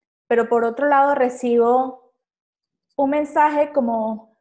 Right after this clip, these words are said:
como si fuera antibiótico, un mensaje cada ocho horas, o de repente cada veinticuatro horas, y eso me está afectando, entonces yo tengo que identificar, "Cónchale, para mí esto es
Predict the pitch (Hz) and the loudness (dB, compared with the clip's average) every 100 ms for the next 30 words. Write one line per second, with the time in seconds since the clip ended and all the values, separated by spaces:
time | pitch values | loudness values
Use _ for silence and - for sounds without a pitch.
0 | _ _ 220 240 254 233 240 262 277 269 | _ _ -8 -6 -4 -4 -4 -2 2 2
1 | 247 220 226 226 220 220 240 247 240 233 | 0 -4 -4 -2 -4 -4 -4 -2 -2 -2
2 | 233 - 262 226 208 220 - - _ _ | -4 0 2 2 0 -6 -16 -20 _ _
3 | _ _ _ _ - 220 220 214 214 214 | _ _ _ _ -6 -2 -2 -4 -6 -6
4 | 208 220 220 220 226 240 247 - 247 247 | -4 -6 -2 0 0 0 -2 -4 0 4
5 | 269 254 233 247 277 - - _ _ _ | 4 4 2 -2 -4 -16 -20 _ _ _
6 | - 247 247 262 254 262 262 311 285 - | -2 -2 -2 -6 -4 -2 -2 -4 -4 -4
7 | 233 208 208 233 - _ _ _ _ _ | -4 -4 -8 -10 -14 _ _ _ _ _
8 | _ 240 233 226 220 220 208 214 214 214 | _ -6 -6 -8 -10 -14 -14 -12 -10 -2
9 | 240 - - 233 220 214 220 208 208 202 | -2 -4 -2 -2 -2 -8 -10 -8 -6 -6
10 | - _ _ _ _ 254 254 226 202 - | -8 _ _ _ _ -4 -4 -6 -8 -10
11 | - _ _ _ _ _ 247 254 285 427 | -18 _ _ _ _ _ 0 2 0 -6
12 | - - _ - 254 254 - 302 - - | -12 -20 _ -4 -4 -2 -2 -2 -4 -16
13 | _ - 262 254 | _ 0 2 2